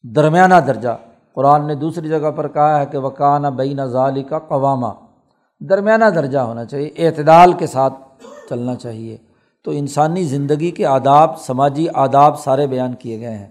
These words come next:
اب دیکھو، سوائے ایک پہلے حکم کے کہ جو اللہ کے ساتھ اور اللہ کی غلامی سے تعلق رکھتا ہے کہ اللہ کی عبادت کرنی، کسی کے ساتھ کسی کو شریک نہیں ٹھہرانا، اور وہ بھی دراصل ظلم اور طاغوت کے نظام سے آزادی اور حریت کی سوچ ہے،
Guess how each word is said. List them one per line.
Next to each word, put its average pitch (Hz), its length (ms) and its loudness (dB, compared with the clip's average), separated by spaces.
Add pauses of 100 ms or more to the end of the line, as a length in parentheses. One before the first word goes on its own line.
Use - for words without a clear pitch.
(560)
اب 139 180 -6
دیکھو، 180 260 0
سوائے 165 440 2
ایک 185 240 -6
پہلے 208 240 6
حکم 139 360 -2
کے 143 240 -4
کہ 151 140 -10
جو 131 200 -4
اللہ 156 380 4
کے 175 100 -6
ساتھ 139 300 2 (480)
اور 135 80 -2
اللہ 156 340 2
کی 170 100 -2
غلامی 147 460 2
سے 170 140 -6
تعلق 147 420 -4
رکھتا 127 340 -8
ہے 127 200 -8 (400)
کہ - 40 -10
اللہ 135 220 0 (120)
کی 143 180 -8
عبادت 139 380 -2
کرنی، 143 260 -6
کسی 147 280 -12
کے 151 100 -12
ساتھ 143 280 -4 (160)
کسی 151 220 -12
کو 151 120 -8
شریک 139 340 -8
نہیں 151 180 -8
ٹھہرانا، 139 540 -4 (440)
اور 180 180 8
وہ 180 260 2
بھی 220 140 -2
دراصل 196 500 4 (100)
ظلم 175 340 2
اور 190 80 8 (120)
طاغوت 170 420 4
کے 202 140 0
نظام 160 440 0 (100)
سے 165 260 -10
آزادی 147 440 4
اور 175 80 4
حریت 156 440 0
کی 160 100 -8
سوچ 123 320 -10
ہے، - 100 -20